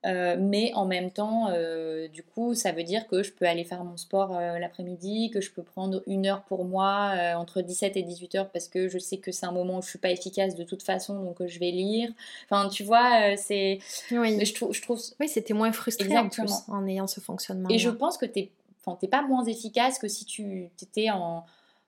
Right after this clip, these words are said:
Speaker 1: tu vois, à, à fond du lundi au vendredi, parce que moi, quand je pense à ma vie d'avant, il y a énormément de moments qui étaient en fait des moments vides, creux, parce que, euh,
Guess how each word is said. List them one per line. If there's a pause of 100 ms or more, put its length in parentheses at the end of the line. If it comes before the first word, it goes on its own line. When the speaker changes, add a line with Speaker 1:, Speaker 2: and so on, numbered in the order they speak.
Speaker 1:
tu
vois,
à,
à
fond
du
lundi
au
vendredi,
parce
que
moi,
quand
je
pense
à
ma
vie
d'avant,
il
y
a
énormément
de
moments
qui
étaient
en
fait
des
moments
vides,
creux,
parce
que,
euh,